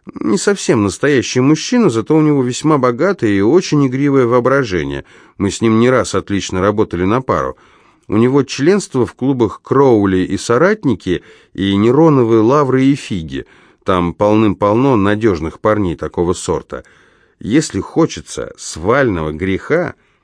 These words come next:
мы с Донни все обставим в лучшем виде – а Сан-Суси создаст атмосферу, отвечающую твоим пристрастиям. Персидские сады, женское общежитие, турецкий гарем,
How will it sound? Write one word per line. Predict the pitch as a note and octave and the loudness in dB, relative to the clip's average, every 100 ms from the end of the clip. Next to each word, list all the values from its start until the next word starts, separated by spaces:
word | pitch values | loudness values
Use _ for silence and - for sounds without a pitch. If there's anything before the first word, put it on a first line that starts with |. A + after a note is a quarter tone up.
| _ _ - | _ _ -4
мы | F2+ G#2+ D3 | 0 2 2
с | F2 | 0
Донни | D#2+ D#2+ D#3+ F3 G#2+ D#2 | -4 0 2 4 2 -2
все | - C3+ D3 | -4 0 2
обставим | A2 - C3+ C#3+ B2+ E2+ | 0 -2 -2 0 0 -2
в | |
лучшем | F2 C#3 C#3 C3 A#2+ | 0 0 0 0 0
виде – | G#2 F2+ A#1 - - _ _ _ - | -2 -6 -8 -16 -20 _ _ _ -8
а | D2 D#2+ D#2+ | -4 -2 -2
Сан-Суси | D#2 - G#2+ G2 G#2+ - G3 | -2 -2 -2 -2 -6 -6 -6
создаст | G3 G#2+ F2 G#2+ G2 - | -2 -2 0 0 0 -2
атмосферу, | E2 F2+ F2+ - F3 F#3+ | -6 -2 -2 0 0 2
отвечающую | G#2+ F#2 E2+ C#3 D3+ C#3 - G#2+ | 0 -2 -4 0 0 0 -2 -2
твоим | D#2+ F2 C3 C3+ | -2 -2 0 0
пристрастиям. | B2 - - D#2+ - - - - _ _ _ _ | -4 -6 -4 -4 -4 -10 -14 -14 _ _ _ _
Персидские | - F#2+ - G2+ - - F2 | -2 -2 0 -6 -6 -8 -8
сады, | - F2+ D#2+ D2+ A#2+ D3+ C#3+ - _ _ - | -4 -2 -2 -2 0 0 -4 -14 _ _ -6
женское | F#2 G#2 A#2+ F2+ - E2+ D2+ | -2 0 0 -2 -2 -2 -2
общежитие, | - F#2 D2 C#2+ B2+ C#3 A#2 - G2 F2 - _ _ | -4 -6 -6 -4 -4 -4 -6 -4 -2 -4 -8 _ _
турецкий | A#2+ B2+ E3 - - E2+ | 0 2 2 0 -8 -6
гарем, | D2 E2+ D#2+ A2 C3+ B2 G2+ | -2 -2 0 0 0 0 -2